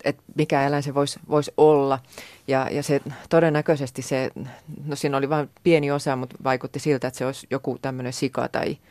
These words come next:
tai tän tyyppinen. Mutta sitten mä lähdin sitten niinku kattoo, että, että mitä se on voinut tarkoittaa, että sinne välikattoon, siis ylä- ja alakerran välikatto on haudattu. Se oli ihan haudattu siis semmoisen niinku laa-, laatikkoon, että se oli selvästi haudattu sinne välikattoon. Ja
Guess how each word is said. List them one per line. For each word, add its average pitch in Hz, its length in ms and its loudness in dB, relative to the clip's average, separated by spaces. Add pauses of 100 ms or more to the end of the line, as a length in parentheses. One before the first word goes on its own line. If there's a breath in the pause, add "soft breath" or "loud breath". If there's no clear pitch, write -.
(300 soft breath)
tai 117 200 -4 (320)
tän 135 180 0
tyyppinen. 131 380 -6
Mutta 135 260 -4 (640 soft breath)
sitten 254 260 2
mä 226 180 6 (260 loud breath)
lähdin 247 200 4
sitten 190 240 -2
niinku 190 160 -2
kattoo, 143 600 2
että, 147 260 -2
että - 300 -6 (140)
mitä 180 220 2
se 160 100 -2
on 151 60 -2
voinut 165 220 -2
tarkoittaa, 135 580 2
että 135 120 -8
sinne 160 180 -4
välikattoon, 156 580 0
siis 156 180 -6
ylä- 180 180 4
ja 147 140 2
alakerran 147 380 0
välikatto 147 460 -2
on 143 80 -2
haudattu. 151 460 2
Se 139 120 -10
oli 135 100 -4
ihan 165 180 0
haudattu 165 400 2
siis - 180 -12
semmoisen 135 360 -4 (280 soft breath)
niinku 147 200 0
laa-, 156 240 4 (160)
laatikkoon, 131 720 0
että 123 120 -8
se 165 40 0
oli 156 100 0
selvästi 165 440 0
haudattu 202 540 -4
sinne 131 300 -8
välikattoon. 127 600 -4 (480 loud breath)
Ja 147 140 0